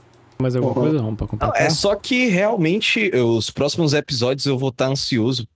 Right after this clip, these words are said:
Speaker 3: pra poder ver como é que tudo isso acarretou na década de noventa, que é quando realmente ali a maioria de nós aqui começou a pegar jogos <laughs> e começou a entender, é, a achar estranho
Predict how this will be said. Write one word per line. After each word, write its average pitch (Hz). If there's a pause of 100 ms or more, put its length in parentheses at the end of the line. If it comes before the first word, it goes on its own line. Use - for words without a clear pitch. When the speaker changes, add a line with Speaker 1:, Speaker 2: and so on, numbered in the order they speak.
(100)
Speaker 3:
pra 113
poder 117
ver 110
como 117
é 123
que 113 (160)
tudo 135
isso 131
acarretou 120
na 123
década 117
de 120
noventa, 110 (400)
que -
é 113
quando 120
realmente 127
ali 110
a 92
maioria 107
de 101
nós 104
aqui 110
começou 117
a 104
pegar 113
jogos 113 (240)
<laughs> -
e 160
começou 160
a 156
entender, 156 (200)
é, 123
a 131
achar 180
estranho 165